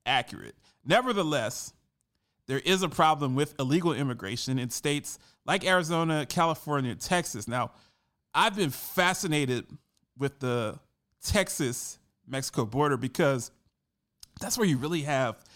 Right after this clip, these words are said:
the drug trade and the cartel. I remember being at Fort Hancock. I was driving back in one of my many moves across the country.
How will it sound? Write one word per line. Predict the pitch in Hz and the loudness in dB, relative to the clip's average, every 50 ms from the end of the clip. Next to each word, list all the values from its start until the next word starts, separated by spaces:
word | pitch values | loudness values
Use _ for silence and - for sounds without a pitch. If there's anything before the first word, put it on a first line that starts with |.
| - - _ _ _ | -20 -20 _ _ _
the | - | -12
drug | 90 - 135 139 135 - | -4 -2 0 0 0 0
trade | - 156 131 131 127 123 - - | -2 0 2 2 0 0 -2 -6
and | 104 - | -8 -10
the | |
cartel. | - - - 135 120 - - - 135 127 | -6 -4 -2 -2 -2 -2 -2 0 2 2
I | 127 | 2
remember | 156 202 226 202 180 147 127 | 2 2 2 2 2 0 0
being | 110 101 139 151 139 | -2 -4 -2 -2 -2
at | 110 - | -2 -4
Fort | - - 147 135 117 | -6 -2 -2 -2 -2
Hancock. | 117 120 139 135 123 - - 104 90 - - - - _ _ _ _ _ _ _ _ _ _ - | -2 -2 -2 -2 -4 -4 -4 -4 -4 -4 -8 -14 -20 _ _ _ _ _ _ _ _ _ _ 0
I | 127 139 143 | 2 2 2
was | 139 127 117 107 | 2 0 -2 -2
driving | - - 131 139 147 160 160 147 151 139 127 101 98 - | -4 -2 0 2 2 2 2 0 0 0 -2 -2 -6 -10
back | - 127 135 143 139 123 - - - - - _ _ | -4 -2 0 0 0 0 -2 -8 -16 -20 -20 _ _
in | 135 127 | -2 0
one | 127 139 156 151 | 2 2 2 2
of | 135 | 2
my | 135 127 | 0 0
many | 120 139 160 175 175 | 2 2 2 2 2
moves | 156 151 143 127 | 2 2 0 -2
across | 135 - - 123 113 - | -4 -2 -2 -2 -4 -4
the | - | -6
country. | - - 110 - - 87 117 | -8 -8 -8 -6 -8 -10 -12